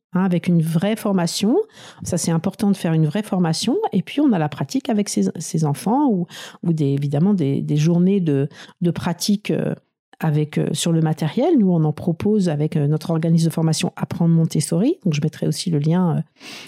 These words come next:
sur, euh, sur le blog de cet article, parce que c'est, je pense qu'il est important de se former pour pouvoir enseigner selon cette pédagogie, mais il faut quand même bien la connaître, il faut pas faire n'importe quoi et ça suffit pas de regarder sur des blogs. Et c'est important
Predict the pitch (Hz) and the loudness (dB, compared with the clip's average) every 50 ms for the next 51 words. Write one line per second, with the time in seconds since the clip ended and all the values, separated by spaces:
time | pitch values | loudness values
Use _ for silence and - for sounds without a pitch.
0 | - - - - - 175 160 156 139 - - - - - 160 143 143 156 156 185 | -16 -10 -6 -4 -2 -2 0 0 0 -2 -2 -4 -2 -2 0 0 2 2 2 2
1 | 208 277 359 320 220 165 151 156 156 - - 165 - 185 - - - - 403 415 | 2 2 4 2 2 2 2 2 0 0 -2 -4 -4 -4 -8 -6 -4 -2 -2 -2
2 | - - 160 - - - - - - - - - 175 - - 180 165 - - - | -2 -4 -6 -6 -6 -12 -18 -18 -16 -12 -8 -6 -6 -2 -2 -2 -2 -2 -2 -4
3 | - - 156 160 - - 196 190 - - 170 156 156 160 - 170 - - 202 196 | -4 -2 -4 -4 -2 -2 -4 -4 0 0 0 0 0 0 -2 -4 -2 0 0 0
4 | - - - 165 - - - 185 170 156 180 202 285 392 - - - - - - | 0 0 -2 -4 -4 -2 -4 -2 2 2 2 2 2 0 -2 -6 -18 -18 -18 -20
5 | _ _ - - 349 359 - - - 214 170 175 196 214 226 - - 208 202 - | _ _ -2 0 0 0 0 -2 0 2 2 2 2 2 0 -2 -2 -2 -2 0
6 | - 208 190 190 185 202 247 311 320 - - _ _ _ _ _ _ - - - | 0 2 4 4 4 4 4 2 0 -2 -4 _ _ _ _ _ _ -8 -6 -2
7 | - 254 247 233 214 196 - 202 185 - 190 170 175 165 165 165 165 165 - 302 | 0 2 2 4 2 2 0 -2 -4 -2 0 0 0 2 2 2 2 4 2 2
8 | 392 - - - - - - - _ - 190 190 190 - - 190 175 - 175 170 | 0 0 -4 -18 -18 -18 -20 -8 _ 0 2 2 2 2 0 0 0 0 2 2
9 | 202 233 233 208 196 185 190 190 185 180 170 - 185 160 175 220 254 - - - | 2 4 4 4 4 4 4 4 4 2 0 0 0 2 2 2 0 -2 -6 -6
10 | - 160 - 170 165 - 180 175 175 160 - 170 - - 165 - 262 262 262 214 | -4 -2 -2 -2 -2 0 2 2 2 0 0 -2 -2 -4 -4 -2 0 0 0 0
11 | - 175 165 - 185 - - 180 165 208 208 196 185 170 160 156 160 160 160 170 | 0 -2 -2 0 -2 -2 0 -2 0 0 0 2 2 2 2 2 2 2 2 2
12 | 185 190 - - 170 160 156 156 156 165 185 220 254 269 247 208 - - - - | 2 2 2 0 0 2 2 2 2 2 2 2 4 4 2 2 0 -2 -8 -20
13 | - - - - - - - 190 175 156 - - 160 - 170 156 - 160 156 - | -20 -20 -20 -18 -8 -2 0 2 2 2 0 -2 -2 -2 -2 -2 -2 -2 -4 -2
14 | - 214 254 311 - | 0 0 0 0 -2